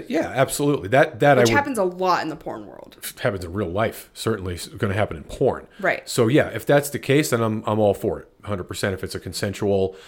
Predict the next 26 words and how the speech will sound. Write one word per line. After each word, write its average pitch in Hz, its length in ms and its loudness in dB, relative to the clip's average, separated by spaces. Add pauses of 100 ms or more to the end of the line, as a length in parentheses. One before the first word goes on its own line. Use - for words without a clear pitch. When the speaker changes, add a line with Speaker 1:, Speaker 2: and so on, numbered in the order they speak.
(140)
Speaker 1:
thing 107 360 -2
where 95 140 0
it's 92 120 -6
female-driven, 101 800 -2
then 143 120 -2
yeah, 180 180 0
absolutely. 107 500 -4
I, 87 80 -4 (140)
I 98 60 -8
could, 87 220 -12
I 98 80 -8
can 92 220 -12 (320)
understand 95 600 -2
that. - 160 -20 (220)
Speaker 2:
Well, 180 340 -6 (520)
Speaker 1:
Interesting. 185 280 0
Speaker 2:
apparently 254 320 2
a 185 60 2
lot 233 240 4
more 311 180 2
people 339 260 2
are 320 140 4
enjoying 294 540 2
porn 285 400 0
together, 214 760 2
and 196 280 -2